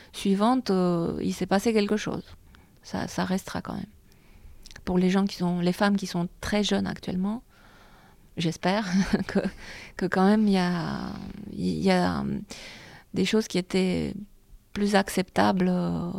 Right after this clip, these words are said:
il y a dix ans et qui, qui sont moins acceptables maintenant. C'est déjà ça et, et ça a un effet dissuasif. Enfin, voilà,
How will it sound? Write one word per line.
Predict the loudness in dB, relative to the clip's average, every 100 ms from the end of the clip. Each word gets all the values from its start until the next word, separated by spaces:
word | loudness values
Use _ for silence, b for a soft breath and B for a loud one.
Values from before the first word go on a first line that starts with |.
| -4
il |
y | 0
a | 0
dix | 2 4
ans | 4 4
et | 2
qui, | -2 -4 -4 -6 -10
qui | -12 -10
sont | -6
moins | -2 -2 -2
acceptables | -6 -8 -6 -4 -2
maintenant. | 0 0 0 -2
C'est | -4 -4
déjà | -2 -2 -4
ça | -4 -4 -4 -6
et, | -8 B B B B
et | 2 2
ça | 2 0
a |
un | 2
effet | 0 -2
dissuasif. | -4 -4 -4 -2 -2 -2 -6
Enfin, |
voilà, | -8 -8